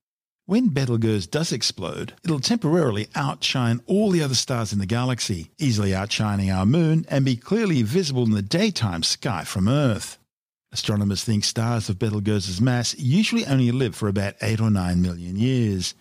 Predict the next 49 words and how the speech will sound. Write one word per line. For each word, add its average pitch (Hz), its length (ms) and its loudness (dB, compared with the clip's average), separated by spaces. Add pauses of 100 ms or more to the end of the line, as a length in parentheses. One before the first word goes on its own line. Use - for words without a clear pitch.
meaning 170 260 2
it - 200 -8
could 117 280 -2
theoretically 113 640 0
go 131 140 -2
supernova 156 640 0
any 147 200 2
day 156 280 2
now, 101 380 0 (100)
although 98 320 -2
in 87 160 -4
astronomical 117 640 0
terms 110 420 2
that - 300 -4
could 147 180 -2
mean 101 180 0
tomorrow, 117 520 2
but 117 180 -4
it - 180 -10
could 123 120 -2
also 127 240 0
mean 90 160 -2
a 82 40 -2
million 87 320 2
years 113 220 2
from 107 180 2
now. 95 360 2 (480)
And 127 120 2
that's 208 240 0
why 110 140 -4
people 113 280 -2
have 107 100 0
been 120 100 2
getting 95 240 0
so 92 220 -2
excited. 110 640 -2 (240)
Was 127 360 -2
the 135 100 0
dimming 101 340 2
a 87 60 -2
sign 90 500 -2
of 80 100 -8
an 80 60 -8
explosion 98 560 -4
to - 80 -18
come? 110 480 0 (600)
The - 80 -6
problem 180 360 2
is, 123 360 0